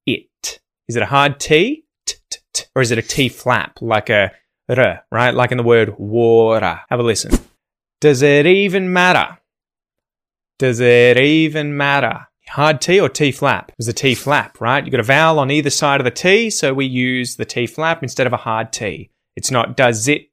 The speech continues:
even matter?" It's, "Does it even matter? Does it even matter? Does it even matter?" Two more examples. "Does it look like it'll rain? Does it look like it'll rain?"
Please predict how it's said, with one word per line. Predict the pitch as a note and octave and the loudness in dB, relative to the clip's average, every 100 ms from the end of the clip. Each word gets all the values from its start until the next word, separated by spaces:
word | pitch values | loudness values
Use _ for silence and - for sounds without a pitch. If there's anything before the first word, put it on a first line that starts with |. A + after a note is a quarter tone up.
| - | -6
even | D3+ C#3 C3 B2 | -2 -2 -2 -4
matter?" | B2+ C#3+ F#3+ G#3+ G#3+ _ _ _ - | -4 -4 -4 -6 -8 _ _ _ -6
It's, | A2+ - - | -6 -6 -8
"Does | B2 G#2+ | -6 -2
it | G#2+ G#2+ G#2+ | 0 0 2
even | B2+ B2+ B2 B2+ B2 | 2 0 -2 -4 -2
matter? | A#2+ F#2+ E2 - | -2 -2 -6 -12
Does | G#2+ G#2+ | -12 -8
it | G#2+ G2+ G#2 | -4 -2 0
even | A#2 B2+ B2+ B2 B2 | 0 2 0 -2 -2
matter? | A2+ G2+ F2 | -2 -2 -6
Does | G#2 B2+ | -4 -2
it | E3 | -2
even | G3+ F3+ C#3+ | -2 -4 -4
matter?" | D3 E3 D#3+ | -4 -4 -2
Two | - C#3 | -2 0
more | A#2+ | 0
examples. | G#2+ A2 F#2+ - - - _ - | 0 -4 -6 -12 -18 -20 _ -2
"Does | F3 | 2
it | G3+ G3+ | 2 2
look | E3+ B3 | 2 2
like | A#3+ A#3 A3+ G3 | 0 -2 0 0
it'll | E3+ A#2 | 0 2
rain? | B2+ D3+ C4+ D4+ _ _ _ _ _ _ _ _ _ _ _ _ _ | 2 2 -2 -10 _ _ _ _ _ _ _ _ _ _ _ _ _
Does | C3+ D3+ D#3 | -4 0 0
it | D3 | 0
look | C#3+ F3+ G#3 | 0 0 0
like | G#3 G3+ G3+ F3 | -2 -2 -2 0
it'll | D3+ A#2 | 0 0
rain?" | A#2+ D3 A#3 | -2 -2 -4